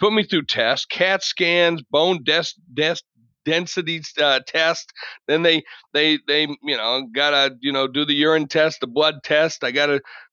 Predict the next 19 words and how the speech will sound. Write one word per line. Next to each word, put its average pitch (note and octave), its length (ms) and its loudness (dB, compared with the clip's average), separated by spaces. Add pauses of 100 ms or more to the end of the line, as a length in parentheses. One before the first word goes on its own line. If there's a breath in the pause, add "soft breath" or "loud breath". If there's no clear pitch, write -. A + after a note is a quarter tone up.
do D3+ 260 0
cognitive D#3+ 480 0
testing, D#3 640 -2
all F#3 240 4
this F3 260 0
stuff. D#3 360 2 (180)
And C3 120 0
at B2+ 140 -2
the C#3+ 140 -2
end F3+ 120 -2
of F#3 80 -6
the E3+ 80 -2
day, D#3 560 0 (540 soft breath)
they, C#3+ 260 2 (140)
all F3+ 160 4
the G3+ 100 2
tests F#3+ 220 -2
come E3 180 -2
back C#3+ 220 -4